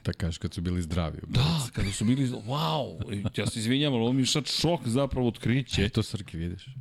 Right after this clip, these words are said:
Speaker 1: Vidiš
Speaker 2: Vidi,
Speaker 1: šta koktel
Speaker 2: vidi
Speaker 1: može da
Speaker 2: koktel,
Speaker 1: učini.
Speaker 2: e, pa sam moj koktel popio, ti si neš slab si mi s koktelima, vidi, ja ovo pijem kao sokiće, znaš,
Speaker 1: A
Speaker 2: ali,
Speaker 1: ne, ja
Speaker 2: a
Speaker 1: samo
Speaker 2: jeste.
Speaker 1: gledam zbog kadra, lepo je boja da, da ostane
Speaker 2: A
Speaker 1: to.
Speaker 2: nije trebalo da popijem.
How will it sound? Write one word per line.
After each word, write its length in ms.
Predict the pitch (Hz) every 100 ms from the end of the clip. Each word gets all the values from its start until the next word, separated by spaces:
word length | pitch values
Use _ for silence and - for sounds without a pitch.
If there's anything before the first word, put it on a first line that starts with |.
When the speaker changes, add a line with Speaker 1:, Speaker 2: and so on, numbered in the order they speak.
| - -
Speaker 1:
Vidiš 180 | 98 117
Speaker 2:
Vidi, 100 | -
Speaker 1:
šta 220 | 147 92
koktel 340 | 113 - -
Speaker 2:
vidi 300 | 113 143 180
Speaker 1:
može 160 | 190 156
da 60 | 160
Speaker 2:
koktel, 220 | - 127
Speaker 1:
učini. 140 | 151
Speaker 2:
e, 180 | 135 131
pa 180 | 160 170
sam 140 | 196
moj 120 | 202
koktel 300 | - 170 202
popio, 600 | 170 156 147 156 110 110
ti 140 | 101 143
si 200 | - 151
neš 200 | 143 147
slab 260 | - 147 170
si 160 | -
mi 80 | 131
s 60 | -
koktelima, 540 | 120 - 127 143 127
vidi, 240 | 113 139 127
ja 120 | 127
ovo 140 | 156
pijem 260 | 151 151 151
kao 160 | 160 160
sokiće, 520 | 147 - 143 - 101
znaš, 320 | 113 120 101
Speaker 1:
A 40 | 117
Speaker 2:
ali, 100 | 110
Speaker 1:
ne, 80 |
ja 80 | 117
Speaker 2:
a 40 | 117
Speaker 1:
samo 120 | 117
Speaker 2:
jeste. 140 | -
Speaker 1:
gledam 200 | 120 117
zbog 160 | 104 107
kadra, 300 | 113 110 98
lepo 240 | 98 95 104
je 40 |
boja 320 | 82 92 85 71
da, 160 | 76
da 160 | 80 82
ostane 340 | 85 - 80
Speaker 2:
A 40 | 76
Speaker 1:
to. 80 |
Speaker 2:
nije 160 | 117 113
trebalo 280 | 120 123 113
da 60 |
popijem. 320 | - 107 -